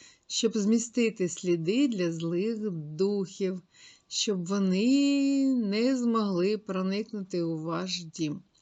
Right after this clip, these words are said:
У цей день, е, в старовину пекли сонячні колобки з натуральних інгредієнтів,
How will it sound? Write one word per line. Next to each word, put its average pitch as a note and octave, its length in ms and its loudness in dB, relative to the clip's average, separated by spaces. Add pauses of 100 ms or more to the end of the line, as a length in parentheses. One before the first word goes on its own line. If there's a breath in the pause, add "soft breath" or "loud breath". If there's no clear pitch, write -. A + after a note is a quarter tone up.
(640 loud breath)
У G#3+ 80 -2
цей E4 300 10
день, F4 500 6
е, - 300 -20 (600)
в F3+ 40 -14
старовину G3+ 1120 2
пекли A#3 580 2
сонячні C#4 800 0
колобки A3+ 760 -4 (420 loud breath)
з A3 120 -2
натуральних A3 800 2
інгредієнтів, F#3 1080 -2